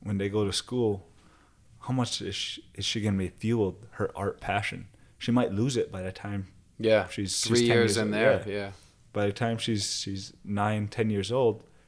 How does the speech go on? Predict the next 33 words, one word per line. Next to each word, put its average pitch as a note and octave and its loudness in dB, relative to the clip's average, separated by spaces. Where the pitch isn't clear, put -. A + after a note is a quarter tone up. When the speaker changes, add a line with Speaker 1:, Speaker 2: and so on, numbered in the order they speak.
Speaker 1:
she's G#2+ -4
not G#2 2
even F#2+ 0
an F2+ -4
artist A2+ -2
anymore. E2 -10
She - -6
don't G2 -4
have G2+ -4
that F#2 -6
part F#2+ -6
of F2 -6
her F#2 -8
brain G2 2
that's E2 -8
operating. E2+ -4
Speaker 2:
Yeah, G#2 -12
Speaker 1:
So G#2+ -2
Speaker 2:
I - -8
think G#2 -8
that's G2+ -6
the G2+ -10
story G2+ 0
of G2 -12
the G#2+ -2
Speaker 1:
it G2+ -4
Speaker 2:
traditional G#2+ 0
education G2+ -2
system, F#2 -6
yeah. G2+ -4
Speaker 1:
So G#2+ 0
when F#2+ -2
I, F#2 -4